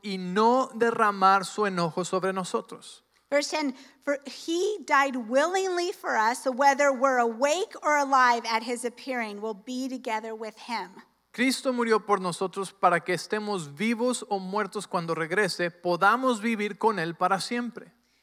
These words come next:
Speaker 2: So once again, Paul says in verse eleven, "Therefore encourage and comfort one another and build each other up."
Speaker 1: Así que en verso once dice, "Así que aliéntense y edifíquese unos a otros tal como ya lo hacen."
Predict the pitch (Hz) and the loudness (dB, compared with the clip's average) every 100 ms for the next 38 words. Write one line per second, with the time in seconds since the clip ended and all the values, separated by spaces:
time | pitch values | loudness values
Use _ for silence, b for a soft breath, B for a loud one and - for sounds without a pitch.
0 | _ - 254 233 233 269 285 311 269 330 | _ -8 -4 0 2 2 0 -4 0 4
1 | 285 262 247 247 - - 254 233 269 277 | 4 2 -2 -6 -10 -2 2 4 2 0
2 | 254 240 233 240 247 240 226 220 214 247 | 0 0 -4 -4 -2 -2 -2 -6 -8 -4
3 | 254 285 294 294 285 247 240 233 - - | 0 0 0 0 0 0 -2 -8 -14 -6
4 | 320 339 330 302 226 - 247 240 - 339 | -2 0 2 2 0 -4 -10 -10 -4 2
5 | 339 330 339 311 285 285 269 262 247 233 | 2 2 -2 0 0 0 2 2 0 -2
6 | 226 208 285 311 330 330 - 285 285 262 | -6 -4 -2 -2 -4 -4 -2 0 0 2
7 | 240 202 - - 170 - 208 214 196 185 | 2 0 -4 -6 -4 -4 -2 2 2 0
8 | 185 185 175 196 196 190 190 196 - 190 | 0 0 0 0 -2 -2 -6 -4 -2 -2
9 | 170 202 208 196 196 226 262 247 262 240 | -2 -2 2 2 4 2 2 0 -2 0
10 | 254 220 208 190 170 - 262 269 233 240 | -2 -2 -4 -2 -4 -2 0 2 0 0
11 | 226 220 208 202 165 190 185 - - 185 | 0 -2 2 2 2 0 -4 -2 4 4
12 | 180 196 180 175 160 151 147 - 131 | 4 -4 -4 -2 -2 -2 -6 -8 -20